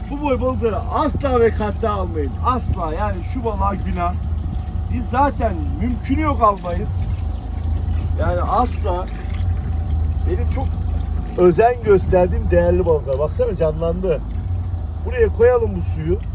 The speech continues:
aşağıya. Buna bassın devam. Tut Efe şuradan bir elinde de. Dur.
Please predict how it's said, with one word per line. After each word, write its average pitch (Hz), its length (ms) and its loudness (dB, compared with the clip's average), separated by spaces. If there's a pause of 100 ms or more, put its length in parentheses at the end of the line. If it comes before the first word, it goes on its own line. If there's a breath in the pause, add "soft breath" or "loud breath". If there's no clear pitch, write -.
(120)
aşağıya. 139 540 -2 (1400)
Buna 254 240 2
bassın 175 440 2
devam. 135 300 0
Tut - 200 -4
Efe 160 240 0
şuradan 151 320 -2
bir 147 60 0
elinde 143 420 0
de. 175 140 -2 (1400)
Dur. 139 160 -2